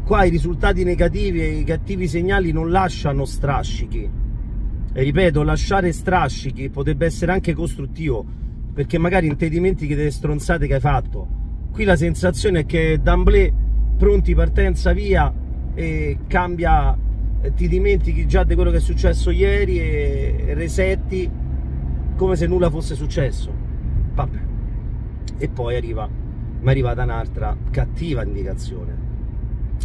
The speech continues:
Questa volta leggendo le dichiarazioni rilasciate da, da, da molti giocatori,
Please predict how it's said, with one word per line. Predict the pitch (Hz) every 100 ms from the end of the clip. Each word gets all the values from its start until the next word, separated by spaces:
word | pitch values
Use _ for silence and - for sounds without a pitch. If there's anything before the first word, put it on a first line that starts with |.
| -
Questa | 127 - 131
volta | 165 160 113 117 - - - - - - - - -
leggendo | 131 139 - 175 175 156
le | 139
dichiarazioni | 135 139 139 139 175 165
rilasciate | 135 127 131 - 160 139
da, | 127 117 110
da, | 107 - -
da | - - 131
molti | 143 190 175 -
giocatori, | - 113 113 110 101 -